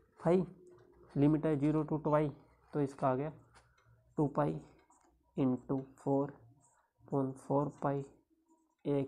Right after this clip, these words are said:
क्यूब। उसके बाद limit है हमारे पास ज़ीरो to infinite, e to the power minus two r upon a, ज़ीरो to पाई।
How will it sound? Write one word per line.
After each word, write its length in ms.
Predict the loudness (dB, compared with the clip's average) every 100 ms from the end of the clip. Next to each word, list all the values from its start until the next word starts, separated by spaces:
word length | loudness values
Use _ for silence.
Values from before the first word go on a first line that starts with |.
| 0
क्यूब। 1160 | 2 2 0 -8 -20 _ _ _ _ -20 -8 -6
उसके 240 | -4 -4
बाद 240 | -2 -2 -2
limit 340 | 0 0 -2
है 60 | -2
हमारे 220 | -2 -2
पास 220 | -4 -2
ज़ीरो 260 | 0 2 0
to 160 | 0
infinite, 480 | -2 -2 -4 -4 -6 -12 -20 _ _ _ -4
e 120 | -2
to 140 | 0
the 140 | -2 0
power 140 | -2
minus 360 | -2 -2 -4 -6 -12 _ -6
two 120 | -2 0
r 120 | -2
upon 280 | -2 -4 -4 -6
a, 120 | -6 -6 -10 -20 -20 -20 -20 -20 -20 -20 _ _ _ _
ज़ीरो 320 | -2 0 -2
to 140 | -4 -6 -4
पाई। 240 | -4 -4